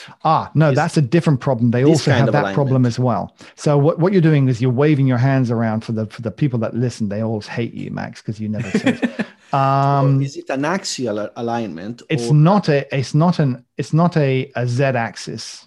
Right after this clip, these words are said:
Speaker 2: Okay,
Speaker 1: alignment.
Speaker 2: so it's eccentric.
Speaker 1: It's a, no, e-, exactly.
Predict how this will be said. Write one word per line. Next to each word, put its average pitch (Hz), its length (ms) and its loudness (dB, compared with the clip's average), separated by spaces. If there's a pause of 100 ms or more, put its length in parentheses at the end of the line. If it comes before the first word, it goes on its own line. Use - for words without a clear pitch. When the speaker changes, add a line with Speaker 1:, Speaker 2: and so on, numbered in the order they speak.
Speaker 2:
Okay, 110 60 -8
Speaker 1:
alignment. 117 320 0
Speaker 2:
so 147 120 -2
it's 143 260 -2
eccentric. 127 840 -6 (540)
Speaker 1:
It's - 320 -2
a, 131 420 0
no, 143 240 2
e-, - 160 -6
exactly. 123 760 -4